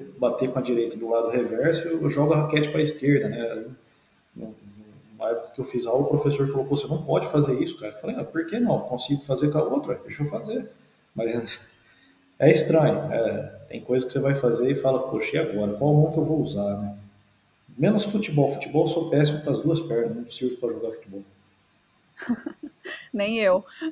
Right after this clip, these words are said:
Speaker 2: mas, né, também não tenho tamanho, nem
Speaker 1: <laughs>
Speaker 2: capacidade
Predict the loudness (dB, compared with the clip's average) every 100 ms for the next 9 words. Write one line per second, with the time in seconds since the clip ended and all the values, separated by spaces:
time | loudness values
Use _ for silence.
0 | -4 0 0 0 -4 -4 -8 _ _ -10
1 | -6 -6 -6 -8 -4 -4 -2 0 0 2
2 | 0 0 -2 -2 2 2 2 -2 0 2
3 | 4 4 2 4 6